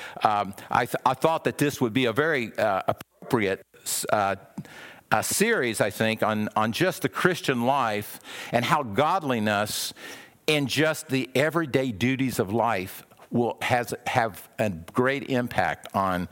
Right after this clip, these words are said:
our culture and our day. And so, uh, so the culture of Crete, Crete was like this. They were known for being liars, not telling the truth.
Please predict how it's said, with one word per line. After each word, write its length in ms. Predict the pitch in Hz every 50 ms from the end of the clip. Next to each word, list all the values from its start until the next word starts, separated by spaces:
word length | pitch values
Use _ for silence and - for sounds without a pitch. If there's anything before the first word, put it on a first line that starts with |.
| - - - -
our 180 | - 104 104 113
culture 680 | - - - 123 110 101 - - - 80 76 82 90 - - - - -
and 180 | - 101 101 104
our 140 | 101 98 107
day. 380 | 90 90 80 78 71 76 98 - - - - - - -
And 100 | 120 123
so, 280 | - 170 156 147 139
uh, 120 | 127 120 110 - - -
so 160 | - - 165 139
the 80 | 131
culture 360 | - - 208 240 180 - 196
of 100 | 170 127
Crete, 440 | - 143 156 175 165 156 143 - -
Crete 340 | - - - 180 185 170 147
was 160 | 127 127 117
like 260 | 131 131 135 131 -
this. 260 | - 139 139 117 104 -
They 180 | - 143 151
were 140 | 156 147 135
known 320 | 135 143 151 165 175 156
for 160 | - - 113 107
being 260 | 104 123 127 131 123
liars, 640 | 117 113 113 104 104 87 73 78 - - - - - - _ _ _ _ _ _ _ _ _ _ _ _ _ _ _ _ _ _ _ _ _ _ _ _
not 240 | - 127 123 - -
telling 300 | - 135 123 123 117 110
the 80 | 107 107
truth. 440 | - - 160 127 - - - -